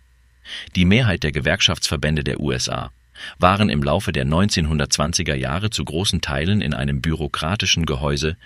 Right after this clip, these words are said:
traditionalistischer Berufsverbände mit geringer Organisationskraft erstarrt. Die Führung des gewerkschaftlichen Dachverbandes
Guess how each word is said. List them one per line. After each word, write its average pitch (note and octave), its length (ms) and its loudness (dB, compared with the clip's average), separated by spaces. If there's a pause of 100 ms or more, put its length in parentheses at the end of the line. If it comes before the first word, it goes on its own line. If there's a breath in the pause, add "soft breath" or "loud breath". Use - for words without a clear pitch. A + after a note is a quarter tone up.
(320 loud breath)
traditionalistischer G#2 920 0
Berufsverbände D2 840 -2 (280 loud breath)
mit - 240 0
geringer F#2+ 460 2
Organisationskraft E2+ 1040 0
erstarrt. - 480 -4 (720 loud breath)
Die D#2+ 80 2
Führung B2 480 2
des D#2 160 0
gewerkschaftlichen D#2+ 760 0
Dachverbandes D2 800 -2